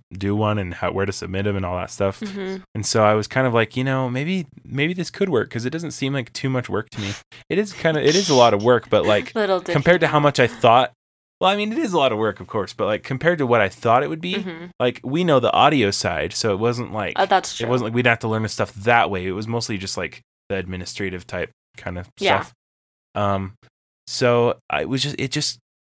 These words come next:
Speaker 1: in, in, like, a day, we'd already decided, like, we wanted to do it and what it was gonna be about. And
Speaker 2: Mm-hmm.
Speaker 1: then, like, a month later, we were already recording our first episode. And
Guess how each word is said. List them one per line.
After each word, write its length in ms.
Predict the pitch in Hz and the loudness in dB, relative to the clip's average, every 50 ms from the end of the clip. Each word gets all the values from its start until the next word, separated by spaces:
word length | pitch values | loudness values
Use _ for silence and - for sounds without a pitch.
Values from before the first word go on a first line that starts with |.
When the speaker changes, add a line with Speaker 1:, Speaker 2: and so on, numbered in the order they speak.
| _ _ _ _ _ _ | _ _ _ _ _ _
Speaker 1:
in, 260 | - 131 127 120 120 - | 0 2 2 2 0 -2
in, 240 | - 127 127 127 | -2 0 0 2
like, 160 | 127 123 110 - | 2 2 2 0
a 60 | 104 | -4
day, 460 | 95 - - 120 127 120 87 - - - _ - | -4 0 2 2 2 2 2 -2 -6 -12 _ -6
we'd 160 | 104 110 104 | -2 0 2
already 160 | 101 107 113 110 | 2 2 2 0
decided, 560 | 110 104 - - 113 107 104 107 104 107 - _ _ _ - | -2 -4 0 2 2 2 2 0 -2 -2 -8 _ _ _ -8
like, 240 | 92 95 92 - - | -8 -8 -6 -6 -8
we 60 | 90 | -6
wanted 220 | 90 98 107 110 | -4 -4 -2 -2
to 80 | 110 104 | -4 -2
do 160 | 98 98 95 | -2 -2 -2
it 120 | 90 85 - - | -2 -2 -4 -6
and 180 | 92 90 90 | -8 -8 -6
what 120 | 92 92 87 | -4 -4 -4
it 20 | |
was 100 | 90 101 | -4 -4
gonna 140 | 107 104 107 | -4 -4 -4
be 60 | 110 | -4
about. 360 | 107 98 87 87 87 - - _ - | -2 -4 -2 -2 -4 -4 -6 _ -12
And 280 | 87 87 87 90 95 - _ _ _ _ 208 | -12 -10 -10 -12 -14 -16 _ _ _ _ -16
Speaker 2:
Mm-hmm. 180 | 196 190 104 | -14 -8 -2
Speaker 1:
then, 300 | 104 107 104 104 107 107 | 0 0 0 0 2 2
like, 200 | 107 104 - - - | 2 2 2 0 -2
a 80 | 104 104 | -2 0
month 320 | 101 104 113 117 - - | 0 0 0 -2 -2 0
later, 320 | 101 110 127 113 101 95 | 2 2 2 2 2 0
we 120 | 98 101 101 | 0 0 2
were 140 | 101 95 76 | 2 2 2
already 220 | 90 101 104 107 107 | 2 0 0 0 0
recording 420 | 107 98 - - 107 104 98 90 85 | -2 -2 -2 0 0 0 0 -2 -4
our 80 | - | -6
first 280 | - - 92 90 - - | -6 -6 -8 -6 -4 -4
episode. 520 | 76 - - - - - - - - - - _ _ | -4 -4 -6 -6 -8 -6 -8 -10 -12 -14 -20 _ _
And 320 | - 101 98 95 92 95 | -6 -4 -2 -2 -2 -4